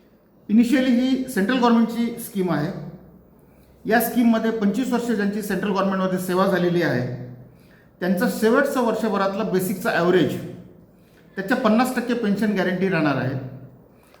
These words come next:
आता जी, जी एनपीएस सिस्टीम आहे, एन-, एनपीएस सिस्टीममध्ये बरंचसं सध्या फार कमी पेन्शन आहे, ती, ती त्रुटी काही अना-, अं-, अंशी भरून निघालेली आहे,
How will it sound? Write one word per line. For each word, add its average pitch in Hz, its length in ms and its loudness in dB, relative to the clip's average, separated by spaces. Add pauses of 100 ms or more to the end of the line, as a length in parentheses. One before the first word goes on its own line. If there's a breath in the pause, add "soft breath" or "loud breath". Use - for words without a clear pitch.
(100)
आता 165 220 0
जी, 233 140 2
जी 240 220 0
एनपीएस 254 400 2
सिस्टीम 180 380 -2
आहे, 127 180 0 (560)
एन-, 190 300 -2
एनपीएस 196 360 0
सिस्टीममध्ये 190 580 -2 (380)
बरंचसं 240 460 -2
सध्या 196 640 -2 (2250)
फार 208 120 0
कमी 233 240 6
पेन्शन 190 340 2
आहे, 160 220 2
ती, - 340 -6 (200)
ती 240 60 -2
त्रुटी 240 260 -4
काही 214 260 2
अना-, 226 200 0
अं-, 196 380 -4
अंशी 208 320 0
भरून 185 280 0
निघालेली 185 360 2
आहे, - 480 -4